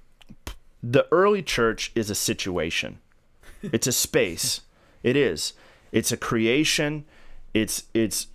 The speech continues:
Speaker 1: it has a context. It ha-, it's a movement with actual people. Those people have actual personalities. There's something actually being done or not done. There are opponents to it that are state, you know,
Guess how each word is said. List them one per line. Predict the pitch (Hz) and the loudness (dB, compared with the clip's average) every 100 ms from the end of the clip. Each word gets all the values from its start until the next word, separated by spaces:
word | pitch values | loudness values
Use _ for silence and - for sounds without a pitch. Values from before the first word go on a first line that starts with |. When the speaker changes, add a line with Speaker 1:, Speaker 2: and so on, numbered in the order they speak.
| 113 | 0
Speaker 1:
it | 110 | 0
has | 107 95 | 0 -2
a | 87 | -2
context. | - 151 147 151 160 135 127 - - - | 0 2 2 0 0 0 0 -8 -6 -2
It | 113 | -2
ha-, | 107 110 - | 0 -2 0
it's | 123 - | -4 0
a | 107 | 0
movement | 107 131 170 175 190 190 110 | 2 2 2 0 -2 -4 -2
with | 117 - | -4 0
actual | 127 165 - 196 175 | -2 -2 -2 0 -2
people. | 151 170 151 95 65 - - - - - - - | -2 -2 -2 -4 -10 -12 -18 -20 -20 -20 -18 0
Those | 139 170 | 2 2
people | - 185 160 143 | 0 -2 0 2
have | 101 - | 0 2
actual | 120 143 - 151 | 2 2 0 -4
personalities. | - 131 - 110 110 113 113 110 | -2 -2 0 0 2 2 2 0
There's | 107 104 | -2 -2
something | 147 - - | -4 -4 -2
actually | 113 131 - 147 127 | 0 0 0 -2 -2
being | 123 113 | 0 -2
done | 101 110 117 120 | 0 0 0 0
or | 104 | -2
not | 95 101 104 117 | 0 0 -2 -2
done. | 104 104 107 - - - - | -2 -2 -4 -10 -20 -20 -2
There | 113 113 | 2 6
are | 117 | 6
opponents | 107 - 139 147 170 - | 4 2 -2 0 -2 -4
to | - 165 156 | -2 2 2
it | 147 - | 0 -2
that | 107 | 0
are | 95 90 | 2 0
state, | - - - 135 151 - - _ - - _ _ _ | 0 0 2 2 0 -2 -14 _ -20 -20 _ _ _
you | - | 0
know, | 104 92 | 2 0